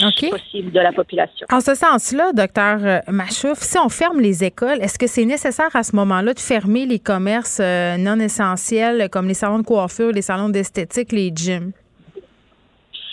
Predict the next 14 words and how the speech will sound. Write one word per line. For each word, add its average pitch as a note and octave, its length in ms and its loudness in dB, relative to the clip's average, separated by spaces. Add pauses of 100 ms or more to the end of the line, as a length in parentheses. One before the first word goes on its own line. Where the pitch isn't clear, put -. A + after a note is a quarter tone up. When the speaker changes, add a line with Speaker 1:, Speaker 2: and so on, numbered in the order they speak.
(200)
Speaker 2:
Les C4 260 4
gyms G4 400 2
et B3+ 100 4
les A#3 200 2
salons C4+ 260 4
de - 60 -12
coiffure C4+ 480 0
n'ont A3+ 160 2
pas A#3+ 180 2
du G#3+ 160 -10
tout - 180 -10
les G#3+ 160 2
mêmes, G3 360 0
euh, E3 380 2